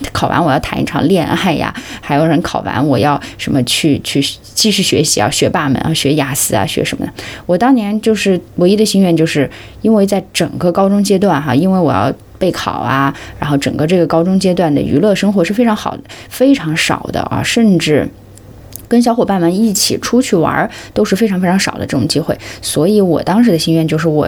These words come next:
可以在家看电视剧哈。我基本上那个阶段是没有看过什么电视剧的，没看过电视几乎都啊。所以我在想说，我考完以后我就要让自己那个放纵自我、放飞自我，一直要看电视。那当然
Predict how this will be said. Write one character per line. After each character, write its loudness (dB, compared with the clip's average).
可 -4
以 0
在 -2
家 -2
看 -4
电 -2
视 -2
剧 -4
哈。 -6
我 -2
基 -2
本 0
上 -2
那 2
个 0
阶 2
段 2
是 -2
没 2
有 2
看 -2
过 -2
什 -2
么 -2
电 0
视 -2
剧 -2
的， 2
没 4
看 2
过 4
电 2
视 0
几 -2
乎 -4
都 -4
啊。 -4
所 0
以 4
我 2
在 0
想 -4
说， 0
我 -2
考 -4
完 -2
以 -2
后 -4
我 0
就 -2
要 0
让 0
自 -2
己 -6
那 -2
个 -4
放 -4
纵 -2
自 -4
我、 -2
放 -2
飞 2
自 -4
我， -2
一 0
直 -4
要 -2
看 0
电 2
视。 -2
那 2
当 0
然 0